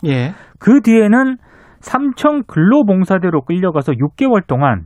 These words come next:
Speaker 2: 정부공사 등에 강제 투입이 됐습니다. 심지어 팔십일 년 일월에, 아, 십-, 팔십일 년 십이월에는 경북 청송 제일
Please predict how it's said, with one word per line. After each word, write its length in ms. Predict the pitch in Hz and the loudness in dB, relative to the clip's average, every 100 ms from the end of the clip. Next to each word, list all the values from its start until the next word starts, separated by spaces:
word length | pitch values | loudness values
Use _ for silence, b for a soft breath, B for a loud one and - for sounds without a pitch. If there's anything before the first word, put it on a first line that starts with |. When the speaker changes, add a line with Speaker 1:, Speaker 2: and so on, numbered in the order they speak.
| - | -8
Speaker 2:
정부공사 680 | - 190 254 214 202 180 151 | -2 0 0 0 -2 -2 -4
등에 200 | 147 127 | -4 -6
강제 320 | - 139 180 | -4 -2 -2
투입이 340 | - 277 226 135 | -2 -2 -2 -2
됐습니다. 520 | 104 - 98 101 90 B B B | -4 -8 -8 -8 -8 B B B
심지어 560 | - 254 247 277 139 - b b - | -2 0 4 2 2 -6 b b -6
팔십일 440 | 285 277 262 269 | -4 -2 -2 0
년 160 | 269 233 | 0 0
일월에, 380 | 240 254 226 143 | 0 0 0 -2
아, 40 | |
십-, 280 | - - 226 _ | -4 -4 -4 _
팔십일 480 | - 277 269 240 262 | -4 -4 -2 0 0
년 120 | 262 | 0
십이월에는 840 | 247 - 190 139 180 202 165 104 170 B B B B - | -2 -6 -2 2 2 2 0 -2 -4 B B B B -4
경북 360 | 170 202 247 - | 0 0 0 -2
청송 400 | 285 294 285 247 | -4 0 0 -2
제일 300 | 135 170 | 0 0